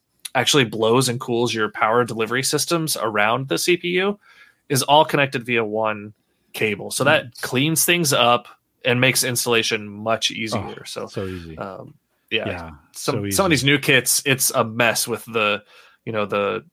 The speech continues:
Speaker 1: fans that each have a, you know, a P W M cable for their, uh, the motor and
Speaker 3: Right,
Speaker 1: spinning up
Speaker 3: right.
Speaker 1: the fans, and then you've got a cable for the R G B lighting that's gotta go to a controller and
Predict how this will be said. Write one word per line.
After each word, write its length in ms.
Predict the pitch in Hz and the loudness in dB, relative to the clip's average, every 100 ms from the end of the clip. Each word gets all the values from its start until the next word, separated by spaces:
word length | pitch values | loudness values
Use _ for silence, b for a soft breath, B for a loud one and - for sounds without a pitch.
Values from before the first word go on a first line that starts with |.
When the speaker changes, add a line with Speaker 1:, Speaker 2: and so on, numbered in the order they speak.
| _ | _
Speaker 1:
fans 540 | - - 143 139 131 | -6 2 4 4 2
that 180 | 123 123 | 0 -2
each 200 | 127 127 | -2 -2
have 240 | 131 120 117 | 2 2 4
a, 320 | 110 110 107 _ - | 0 0 -2 _ -10
you 100 | 110 | -8
know, 140 | 101 | -8
a 80 | - _ | -10 _
P 140 | - 147 | 0 4
W 300 | 127 127 123 | 4 4 4
M 240 | 123 123 | 2 0
cable 500 | - 123 120 123 120 | 0 0 2 2 2
for 280 | - 110 107 | 0 -2 -2
their, 300 | 104 101 104 _ - | -4 -6 -12 _ -12
uh, 280 | - - - - | -8 -8 -8 -4
the 60 | |
motor 340 | 131 151 139 131 | 4 6 8 6
and 80 | |
Speaker 3:
Right, 60 | - | 2
Speaker 1:
spinning 300 | - 135 127 | -2 0 2
up 100 | 123 | 0
Speaker 3:
right. 40 | |
Speaker 1:
the 80 | 120 | -2
fans, 320 | - 123 123 | -2 0 0
and 80 | 110 | -2
then 80 | 104 | -6
you've 100 | 104 | -4
got 160 | 107 101 | -2 -2
a 80 | 98 | -4
cable 300 | - 107 107 | -4 -4 -4
for 160 | - 110 | -8 -6
the 60 | |
R 140 | - 107 | -2 -4
G 120 | 110 | -4
B 100 | 107 - | -12 -4
lighting 640 | 151 190 175 170 165 147 | 2 4 6 2 0 -4
that's 180 | 117 - | -8 -4
gotta 160 | 110 107 | -4 -4
go 120 | 107 | -8
to 160 | - 107 | -8 -12
a 60 | |
controller 840 | - 107 - 208 190 165 156 151 123 | -12 -8 2 4 6 4 4 4 2
and 220 | 104 | -2